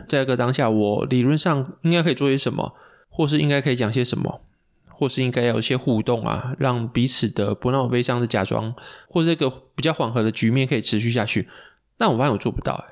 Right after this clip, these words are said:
就是在一个比较陌生的场景、比较悲伤的场景，我发现我不太能讲什么，也没有起到一个安慰别人的作用，或是在这边扮演一个缓和的作用。我就是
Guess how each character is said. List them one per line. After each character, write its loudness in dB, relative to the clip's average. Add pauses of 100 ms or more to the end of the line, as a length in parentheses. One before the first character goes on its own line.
就 -2
是 -4
在 0
一 2
个 0
比 -6
较 2
陌 0
生 0
的 2
场 -4
景、 -2
比 -8
较 0
悲 0
伤 -2
的 0
场 -4
景， 0
我 2
发 2
现 2
我 2
不 -4
太 2
能 -2
讲 -2
什 -2
么， -10 (220)
也 0
没 2
有 4
起 2
到 2
一 2
个 -2
安 0
慰 2
别 0
人 2
的 0
作 2
用， 0
或 0
是 2
在 0
这 -4
边 0
扮 -2
演 -4
一 -6
个 0
缓 0
和 2
的 0
作 0
用。 -2
我 0
就 0
是 2